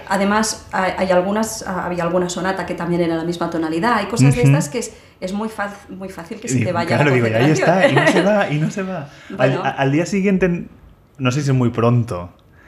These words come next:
Speaker 2: u-, uno cómo se despierta.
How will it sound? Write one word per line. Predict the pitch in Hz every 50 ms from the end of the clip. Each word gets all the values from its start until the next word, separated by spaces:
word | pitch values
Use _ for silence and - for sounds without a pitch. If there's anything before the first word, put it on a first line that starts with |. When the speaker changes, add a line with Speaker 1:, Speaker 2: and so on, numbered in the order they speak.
| - - - - - _ _ _ - - 156
Speaker 2:
u-, | 135
uno | 135 139 139 151 160 156
cómo | 156 151 147
se | 143 143
despierta. | 135 135 135 135 - - 131 131 139 135 135 123 - 131 120 117 117 113 113 113 -